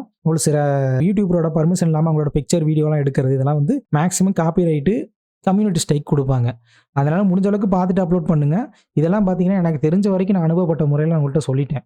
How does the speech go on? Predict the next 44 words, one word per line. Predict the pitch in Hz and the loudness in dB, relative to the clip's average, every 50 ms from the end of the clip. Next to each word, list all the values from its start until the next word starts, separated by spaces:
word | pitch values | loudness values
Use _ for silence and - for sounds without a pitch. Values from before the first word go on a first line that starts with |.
| _ _ 156 | _ _ -2
ஓகே | 190 185 214 185 | 0 0 0 0
ஃப்ரெண்ட்ஸ், | - 185 190 185 185 180 165 | 0 0 0 0 0 0 0
இதுல | 156 156 160 156 | 0 0 0 0
வந்து | 175 208 220 208 | 0 0 0 0
நமக்கு | 190 180 160 165 | 0 0 0 0
என்னென்ன | 160 160 185 190 190 - - | 0 2 0 0 -2 -2 -2
சொல்ல | 165 160 170 185 185 | -2 0 0 0 0
வந்தோன்றதை | 180 175 170 160 151 156 147 180 202 | 0 0 0 0 0 0 0 0 0
உங்களுக்கு | 180 160 156 135 - 160 | 0 0 -2 -2 -2 -2
புரிஞ்சுட்டு | 160 175 175 180 143 143 | -2 0 0 -2 -2 -4
இருப்பீங்க. | 143 131 135 131 131 135 - - _ - | -2 -2 0 -2 -2 -4 -6 -10 _ -2
புரிஞ்சிருந்துச்சுன்னா | 147 180 180 202 190 185 185 165 185 202 208 | -2 0 2 0 0 0 0 0 0 0 0
நம்ம | 196 180 170 175 | 0 0 0 0
சேனல் | 180 185 180 170 | 0 0 0 0
லைக் | 165 165 - | -2 -2 0
பண்ணி | 180 180 175 - | 0 0 0 -2
சப்ஸ்கிரைப் | 156 147 - - 180 170 - | -4 -4 -2 -2 -2 0 0
பண்ணுங்க. | 165 143 139 131 131 131 135 147 - _ _ _ _ _ | 0 0 2 0 0 0 -2 -4 -8 _ _ _ _ _
மேக்ஸிமம் | - 143 165 170 - - 208 214 208 185 | -2 -2 0 0 0 0 0 2 0 0
இதை | 175 208 196 196 | 0 0 0 0
பத்தின | 208 196 214 208 202 190 | 0 0 0 0 0 0
டீட்டெயில் | 196 180 196 196 185 175 | 0 0 0 0 2 2
வேற | 175 175 180 180 | 2 0 0 0
ஏதாவது | 185 190 180 185 | 0 0 0 0
தேவை | 180 170 170 165 151 165 | 0 2 0 0 0 0
தெரிஞ்சா | 156 160 160 170 160 147 | 0 2 0 0 0 0
கூட | 151 165 196 202 185 | 0 0 0 0 0
நான் | 160 156 143 - | 0 -2 -2 0
கண்டிப்பா | 151 147 151 170 160 185 180 | 0 0 0 0 0 0 0
உங்களுக்கு | 160 151 147 143 147 | 0 0 0 0 0
இது | 147 151 - | -2 0 0
சம்மந்தமான | 160 151 160 165 160 156 147 | 0 0 0 0 0 0 0
வீடியோ | 143 156 175 175 156 147 | 0 0 0 0 0 0
நெக்ஸ்ட் | 151 - - - 202 185 | -2 -2 -2 0 0 0
ஒரு | 160 139 135 | 0 0 0
வீடியோ | 139 143 139 123 135 | 0 0 0 0 -2
போடுறேன். | 135 131 123 127 135 - _ _ _ _ _ _ _ - | -2 -2 -2 -2 -4 -6 _ _ _ _ _ _ _ -4
எனக்கு | 131 139 160 151 - - 170 | -2 -2 0 0 0 0 0
தெரிஞ்ச | 165 196 196 214 190 | 0 2 0 0 0
வரைக்கும் | 185 190 208 220 | 0 0 0 0
நான் | 190 175 | 0 0
உங்களுக்கு | 165 151 - - | 0 -2 -2 -2
ஃபுல்லா | 160 160 165 165 - - | 0 0 0 0 0 0
சொல்லிட்டேன். | 143 147 160 165 139 147 151 180 | 0 0 0 0 0 -2 -2 -2